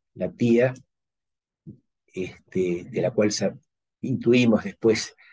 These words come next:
por la película que lo inició en la vida sexual, este, donde esa ligación incestuosa con la madre,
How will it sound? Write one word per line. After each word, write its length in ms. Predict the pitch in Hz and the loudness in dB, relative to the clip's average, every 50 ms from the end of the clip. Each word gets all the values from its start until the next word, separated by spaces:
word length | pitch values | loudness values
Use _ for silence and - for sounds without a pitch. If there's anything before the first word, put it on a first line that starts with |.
| - _ _ _ | -20 _ _ _
por 160 | - 95 90 | -4 -2 0
la 100 | 98 98 95 | 0 0 0
película 440 | - 101 110 110 113 120 104 107 107 | 0 2 2 2 2 2 0 0 0
que 300 | - - 101 101 92 90 | -2 -4 -6 -4 -4 -4
lo 160 | - 110 101 | -4 -2 -2
inició 500 | 98 90 101 90 - - - 120 120 120 | -2 -2 -4 -4 -4 0 4 4 6 6
en 100 | 110 101 | 4 2
la 60 | 90 | 0
vida 220 | 92 101 101 95 92 | -2 -4 -4 -4 -4
sexual, 580 | - - 104 - - 147 139 113 110 131 131 - _ _ _ _ _ _ _ _ _ _ _ _ _ | -4 -4 -4 -2 2 2 2 2 2 -2 -6 -8 _ _ _ _ _ _ _ _ _ _ _ _ _
este, 560 | - 95 85 - _ _ - 95 92 92 87 | -10 -10 -10 -10 _ _ -8 -6 -6 -6 -6
donde 420 | 85 95 87 80 85 85 87 85 - _ _ _ - | -4 -6 -6 -6 -6 -10 -12 -12 -14 _ _ _ -4
esa 280 | - 117 117 - 110 | -2 -2 0 0 0
ligación 400 | 107 107 107 110 - - 113 110 | 2 2 2 2 2 2 2 2
incestuosa 680 | 113 110 - 107 98 - _ _ - 117 107 - 107 95 | 2 0 -2 -4 -8 -10 _ _ 0 0 0 2 0 -2
con 140 | 98 101 104 | -2 -2 -2
la 120 | 107 107 107 | -2 -2 -2
madre, 400 | 113 110 107 104 107 120 131 | -2 -2 0 0 -2 -2 -4